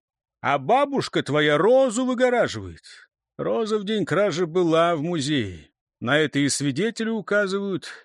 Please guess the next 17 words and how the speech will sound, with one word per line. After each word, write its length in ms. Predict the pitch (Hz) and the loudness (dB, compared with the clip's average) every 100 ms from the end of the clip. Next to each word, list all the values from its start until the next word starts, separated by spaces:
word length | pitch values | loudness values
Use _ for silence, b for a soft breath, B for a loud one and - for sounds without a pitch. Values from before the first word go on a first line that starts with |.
| _ - | _ -14
и 80 | 120 | -12
камеру 520 | - 156 190 190 190 | -4 -4 -2 -2 -2
видеонаблюдения. 1400 | 139 175 160 180 180 156 175 139 131 131 123 123 120 110 - _ _ _ _ _ - | -2 -2 -2 -2 -4 -4 -4 -2 -2 0 0 -2 -4 -6 -10 _ _ _ _ _ -6
И 120 | 131 | -4
всё 220 | 123 180 | 0 2
это 180 | 185 196 | 2 2
можно 300 | 190 170 180 | 2 2 2
было 200 | 180 190 | 2 2
бы 140 | 180 | 2
считать 360 | 170 170 190 175 | 0 0 0 0
простым 360 | 170 160 202 170 | 0 0 -2 -2
совпадением, 840 | 185 143 170 175 220 226 180 156 | -2 0 0 0 0 0 2 2
но 120 | 160 | 2
из 160 | 170 135 | 0 0
дельфинария 800 | 123 156 - 151 151 185 180 165 | 0 -2 -2 -2 0 2 2 0
пропал 540 | - 143 - 147 165 | 0 0 0 2 0
дельфин. 680 | 139 175 160 - 226 131 87 | 0 -4 -6 -4 -2 -4 -6